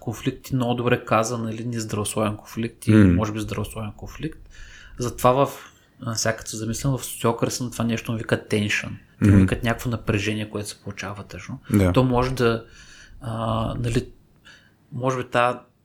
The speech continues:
Speaker 1: дума е малко по-различна от думата конфликт, нали? Защото
Speaker 2: Мгм.
Speaker 1: конфликт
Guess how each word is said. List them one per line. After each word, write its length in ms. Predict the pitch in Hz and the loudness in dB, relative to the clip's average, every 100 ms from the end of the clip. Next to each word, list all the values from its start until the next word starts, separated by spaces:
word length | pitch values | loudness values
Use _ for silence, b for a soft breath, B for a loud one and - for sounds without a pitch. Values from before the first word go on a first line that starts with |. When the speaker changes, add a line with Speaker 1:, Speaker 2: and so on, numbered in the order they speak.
| - | -16
Speaker 1:
дума 180 | 139 123 | -8 -6
е 40 | 123 | -4
малко 340 | 117 120 - | -4 -4 -6
по-различна 580 | 120 113 107 107 - 113 | -4 -4 -4 -8 -8 -10
от 140 | 113 - 117 | -14 -16 -10
думата 240 | 110 104 - | -8 -8 -10
конфликт, 380 | - 95 - - | -18 -18 -18 -18
нали? 120 | 104 104 | -6 4
Защото 200 | 110 101 | 6 8
Speaker 2:
Мгм. 60 | 92 | 4
Speaker 1:
конфликт 320 | - 131 | -2 -8